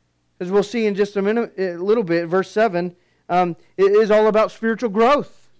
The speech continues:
There is no coasting. Effort is required. And thirdly, I've referenced before, perseverance is necessary. There are times, rough patches, where the, where the path is not well worn.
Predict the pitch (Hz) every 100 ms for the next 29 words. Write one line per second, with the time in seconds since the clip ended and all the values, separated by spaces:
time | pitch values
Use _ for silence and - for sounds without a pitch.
0 | _ _ _ _ _ _ - 190 202 208
1 | - - 190 170 - 151 127 110 _ _
2 | - 190 208 220 170 - 175 147 156 139
3 | - 143 123 113 107 _ _ - - _
4 | - 170 165 185 175 170 160 147 156 151
5 | 156 139 147 143 151 135 _ _ _ -
6 | 190 196 175 156 170 175 143 - - -
7 | _ _ _ _ _ 147 135 139 139 139
8 | 123 131 117 107 104 _ _ _ _ 160
9 | 170 147 - 151 151 156 143 143 151 160
10 | 156 - 156 143 - 147 143 _ _ _
11 | 156 143 139 - _ - 160 139 - 170
12 | 175 196 196 - _ _ _ _ - 151
13 | 147 160 202 - 151 135 120 120 120 135
14 | 151